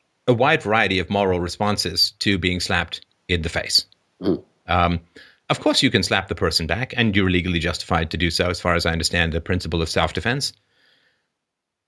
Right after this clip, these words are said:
Speaker 1: But it is also perfectly valid to walk away. And I think in some cases that may be the better situation. Now, walking away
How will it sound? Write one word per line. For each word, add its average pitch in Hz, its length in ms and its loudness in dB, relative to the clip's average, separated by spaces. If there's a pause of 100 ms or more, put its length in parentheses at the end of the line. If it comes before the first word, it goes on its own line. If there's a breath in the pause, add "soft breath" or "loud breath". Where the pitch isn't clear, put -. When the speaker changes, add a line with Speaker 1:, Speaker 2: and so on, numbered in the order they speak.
(260)
Speaker 1:
But 139 440 2 (2500 loud breath)
it 143 140 4
is 113 140 4
also 117 460 4
perfectly 139 480 0
valid 104 540 2
to 123 100 2
walk 87 220 0
away. 240 340 2 (1000)
And 113 240 4
I 113 140 2
think 101 280 0
in 87 100 -4
some 90 360 -2 (120)
cases - 380 0
that 92 180 2
may 92 120 2
be 92 140 -2
the 80 100 -6
better 80 300 -2 (340)
situation. 107 600 -2 (640)
Now, 123 260 0 (1300 soft breath)
walking 170 380 2
away 117 600 0